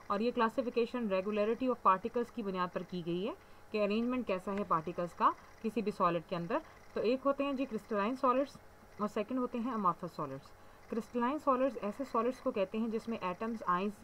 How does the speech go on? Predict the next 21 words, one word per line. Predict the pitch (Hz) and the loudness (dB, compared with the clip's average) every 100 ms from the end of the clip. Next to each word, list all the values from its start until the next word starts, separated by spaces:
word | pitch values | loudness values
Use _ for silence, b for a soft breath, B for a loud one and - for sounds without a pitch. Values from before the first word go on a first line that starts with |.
| 185 | -4
या | 196 | 0
molecules, | 185 202 214 160 - - B B B | 2 2 0 -6 -8 -14 B B B
इनका | 220 226 | -2 2
regular | 214 196 190 240 240 | 2 2 0 0 0
थ्री | - 254 269 | -2 0 2
डायमेंशनल | 214 190 190 - 220 | 2 0 -2 -4 -4
arrangement | 185 175 175 214 208 | -2 -2 -2 -2 -2
होता | 202 208 | -2 0
है, | 208 214 | 2 2
उन्हें | 190 202 | 0 -2
हम | 214 196 | -2 -2
crystalline | 180 - 165 170 | -6 -6 -4 -2
solids | 214 233 240 - | -2 0 0 -2
कहते | 233 - | -4 -4
हैं। | 269 - B B B - | -8 -12 B B B 2
For | 214 220 | 4 4
example | 226 233 226 | 0 0 -2
इसमें | - 233 | -2 0
आ | 208 | 2
जाता | 208 208 | 0 -2
है | 214 220 | -2 -4